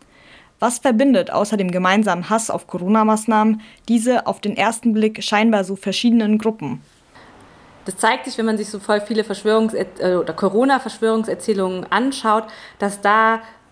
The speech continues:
Speaker 2: irgendwie plötzlich noch so ein Antifeminismus auftaucht. Also es gab bei den Demonstrationen Ende August zweitausendzwanzig in Berlin,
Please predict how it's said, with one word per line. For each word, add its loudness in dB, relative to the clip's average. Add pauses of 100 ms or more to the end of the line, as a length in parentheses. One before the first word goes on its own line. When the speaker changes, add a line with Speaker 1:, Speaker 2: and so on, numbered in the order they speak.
(180)
Speaker 2:
irgendwie 0
plötzlich -2
noch 0
so -4
ein -2
Antifeminismus -2
auftaucht. -2
Also -4
es -12
gab 0
bei 2
den -4
Demonstrationen 0
Ende 0
August -2
zweitausendzwanzig -2
in -4
Berlin, 0